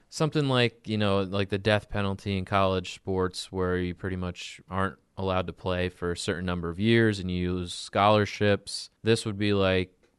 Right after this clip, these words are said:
you're not playing, you know, for a certain number of years, or fans aren't allowed to come to the games anymore for a certain number of years, where that hurts your revenue stream. And for a team like, um, in the Dutch Second League, you can't afford to do that. You can't afford to miss games.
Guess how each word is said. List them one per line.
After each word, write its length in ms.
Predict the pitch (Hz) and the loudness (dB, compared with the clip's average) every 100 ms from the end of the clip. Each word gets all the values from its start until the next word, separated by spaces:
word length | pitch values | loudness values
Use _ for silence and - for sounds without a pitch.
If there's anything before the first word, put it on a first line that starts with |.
| - | -8
you're 140 | 98 | -2
not 220 | 104 98 - | 2 2 0
playing, 680 | 107 98 98 95 92 92 90 | 0 2 2 2 -2 -4 -4
you 100 | 90 | -4
know, 240 | 90 90 | -4 -4
for 240 | - 92 | -6 -4
a 60 | 90 | -4
certain 280 | - 104 92 | 0 0 2
number 240 | 92 90 | 0 0
of 120 | 90 | -2
years, 480 | 98 107 104 101 92 | 2 4 6 4 2
or 280 | 73 90 90 | -2 -4 -4
fans 400 | - 104 98 95 | -2 0 0 0
aren't 200 | 90 90 | -2 -4
allowed 240 | 92 90 | -4 -6
to 60 | - | -8
come 240 | - 101 90 | -6 -6 -4
to 60 | |
the 60 | 85 | -8
games 460 | 87 98 104 101 98 | -4 -2 0 -2 -4
anymore 520 | 92 90 90 95 92 | -6 -4 -2 -2 -4
for 180 | - 95 | -4 -4
a 40 | |
certain 320 | - 107 101 | -2 0 0
number 240 | 98 92 92 | 0 0 -2
of 100 | 87 | 2
years, 380 | 120 123 117 95 | 4 6 4 0
where 160 | 92 | 0
that 180 | 98 101 | 2 0
hurts 280 | 104 101 - | 0 0 0
your 100 | 101 | -2
revenue 380 | 95 95 95 92 | 0 0 -2 -4
stream. 520 | - 92 92 92 92 - | -6 -6 -4 -4 -6 -6
And 260 | 98 101 95 | -2 -2 -2
for 240 | 101 98 | 0 2
a 60 | 95 | 2
team 280 | - 139 127 | 4 4 4
like, 380 | 107 95 92 - | 4 2 0 -6
um, 400 | - 90 87 85 | -4 0 0 -2
in 140 | 85 95 | -2 -2
the 60 | |
Dutch 260 | 92 101 - | 2 0 0
Second 380 | 127 135 123 95 | 0 0 0 -2
League, 260 | 92 92 | 0 -2
you 80 | 104 | -4
can't 240 | 107 120 104 | -4 -2 -2
afford 360 | - 110 104 | -4 -2 -2
to 80 | 92 | -4
do 180 | 95 98 | -6 -4
that. 260 | 78 55 50 | -4 -8 -10
You 120 | 95 | -4
can't 180 | 110 101 | -2 -2
afford 400 | - 107 110 - | -2 0 0 0
to 140 | 95 | -2
miss 360 | 90 95 95 - | 0 0 -2 -4
games. 540 | 95 90 87 90 - | -2 -2 -2 -6 -12